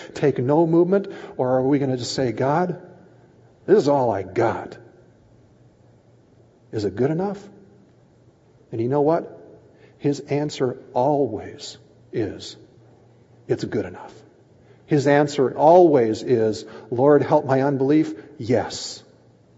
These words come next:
I'm gonna help your unbelief." Don't choose the direction of the concrete bunker. It really isn't safe.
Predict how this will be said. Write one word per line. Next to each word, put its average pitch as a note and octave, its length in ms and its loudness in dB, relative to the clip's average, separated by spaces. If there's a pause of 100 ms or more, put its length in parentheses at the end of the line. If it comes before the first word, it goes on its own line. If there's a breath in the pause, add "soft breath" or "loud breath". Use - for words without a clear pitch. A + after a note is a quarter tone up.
(460)
I'm A2+ 120 -8
gonna G#2+ 140 -4
help G#2+ 320 -8
your G#2 140 -6
unbelief." F#2+ 600 -10 (3250)
Don't D#3+ 320 2
choose G#2+ 640 -6 (2250)
the C3 60 -8
direction A#2 460 0
of G#2 100 -4
the G#2 60 -4
concrete - 880 -8
bunker. G#2 480 -4 (300 loud breath)
It A#2+ 120 0
really A2+ 600 -2
isn't A2+ 320 -6
safe. - 640 -12